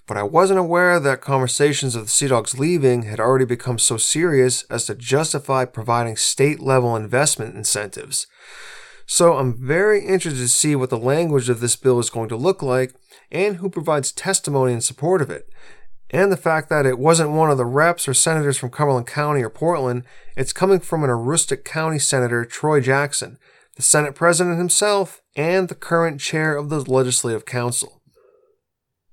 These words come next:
And I'm just speculating here, but my guess is that he didn't come up with this idea all on his own.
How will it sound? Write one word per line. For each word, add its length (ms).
And 280
I'm 100
just 180
speculating 600
here, 240
but 320
my 140
guess 320
is 140
that 220
he 120
didn't 220
come 180
up 180
with 180
this 220
idea 340
all 160
on 80
his 160
own. 300